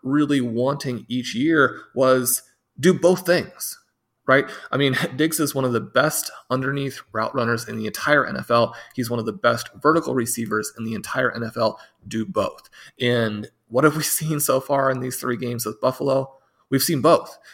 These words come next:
And we've also seen a quarterback in Josh Allen who appears to be coming into his own. Uh, <laughs> definitely not afraid to take chances. The Bills, one of these teams that are throwing with the lead.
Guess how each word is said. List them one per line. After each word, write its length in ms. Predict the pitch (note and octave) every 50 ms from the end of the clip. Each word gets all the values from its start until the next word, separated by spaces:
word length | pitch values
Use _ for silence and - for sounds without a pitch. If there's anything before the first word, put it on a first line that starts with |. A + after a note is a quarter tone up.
| - _
And 60 | -
we've 120 | B2 A#2+ A#2
also 220 | B2+ D3 - -
seen 200 | C3+ - C#3+ B2
a 60 | A#2+
quarterback 560 | A#2 - - B2+ B2 A#2+ A2+ A#2+ A2+ A2 G#2+ - - - -
in 140 | - A#2 A2
Josh 260 | G2+ A2 G#2+ A2 A2+ -
Allen 320 | - A2+ A2+ A#2 A#2+ A2+ G#2+
who 140 | A2 A#2 G#2
appears 320 | G2 - - A#2 A2+ -
to 80 | G#2 G#2+
be 80 | G#2+
coming 300 | G2 - - A#2+ A#2 A2
into 240 | A2+ G#2+ G#2 - A2
his 140 | G#2+ G#2 -
own. 280 | G#2+ A2+ A2 A2 G#2+ G2 - - - - -
Uh, 120 | - F2+
<laughs> 60 | F#2+ -
definitely 440 | - - - - D3+ - D3+ C#3
not 260 | A#2+ A#2 G2+ G2+ A2 A#2+
afraid 280 | A#2+ - - B2+ B2
to 100 | A#2+ A#2+
take 220 | A#2 - B2 - -
chances. 480 | - A#2 A#2 A#2 A#2 - A#2 A#2 A#2 - - - - - _ -
The 100 | A2+ G#2
Bills, 560 | F#2+ G2+ A#2 A#2+ B2 B2 B2 B2 A#2+ - - -
one 140 | - A2+ A2+
of 80 | A2+ G#2+
these 180 | A2 G#2+ G#2+
teams 480 | - - B2 A#2 A#2 A2+ A2+ A2+ A2 - - - - - _
that 180 | - A2+ G#2 -
are 180 | - G#2 G2 G2
throwing 560 | - - - A#2+ B2 B2 B2+ C3 C3 C3 B2+
with 160 | B2 A#2+ -
the 80 | - A2
lead. 540 | G#2+ G#2+ A2+ A#2+ B2 B2 B2 A#2+ A#2+ A#2